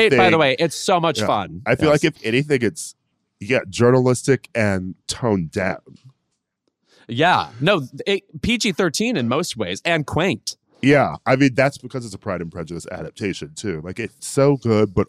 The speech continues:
Speaker 1: also it feels sweet and quaint in a way that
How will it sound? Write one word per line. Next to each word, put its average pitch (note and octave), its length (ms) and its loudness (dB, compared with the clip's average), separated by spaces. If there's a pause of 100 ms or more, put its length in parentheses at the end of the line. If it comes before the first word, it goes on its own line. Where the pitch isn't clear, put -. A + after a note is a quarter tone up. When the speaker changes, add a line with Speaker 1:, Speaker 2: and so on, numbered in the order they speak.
(140)
Speaker 1:
also G#2 520 2
it - 180 -2
feels A#2 720 4 (340)
sweet A2 680 0 (300)
and G#2 240 -6
quaint - 580 -2 (100)
in A2 260 4
a G#2 120 2
way G#2 400 4
that G2+ 560 2